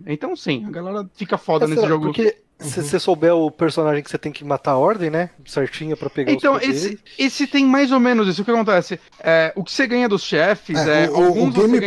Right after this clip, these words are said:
Speaker 3: gameplay que eu tô
Speaker 1: armas.
Speaker 3: passando aqui, inclusive, não, eu acho que nem é do, do, não é da versão,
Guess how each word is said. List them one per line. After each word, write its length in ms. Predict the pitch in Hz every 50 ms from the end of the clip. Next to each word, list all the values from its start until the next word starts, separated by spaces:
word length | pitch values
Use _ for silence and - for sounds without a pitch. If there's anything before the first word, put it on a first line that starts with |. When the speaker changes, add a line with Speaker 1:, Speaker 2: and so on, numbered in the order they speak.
| 196
Speaker 3:
gameplay 140 | 208 208 202
que 100 | 160 175 196
eu 80 | 208
tô 80 | 208 202
Speaker 1:
armas. 160 | 220 190 180
Speaker 3:
passando 400 | 156 - - - 156 160 180 185
aqui, 460 | 160 127 - - 143 147 165 185 185 170
inclusive, 840 | 139 131 131 127 - 143 131 123 120 127 143 165 170 185 170 - - - - -
não, 400 | 170 190 226 226 - 185 190 190
eu 120 | 190 185 196
acho 160 | 220 220 -
que 80 | - 196
nem 380 | 196 196 214 269 311 269 180 165
é 140 | 170 175
do, 480 | 165 147 160 156 147 143 139 139 135 135
do, 880 | 127 127 135 131 131 131 127 127 127 123 123 123 120 117 123 101 92 90 120
não 260 | 131 151 175 208 226
é 100 | 202 180
da 140 | 160 156 151
versão, 880 | 139 147 147 131 - - 143 131 127 135 135 127 123 120 120 120 113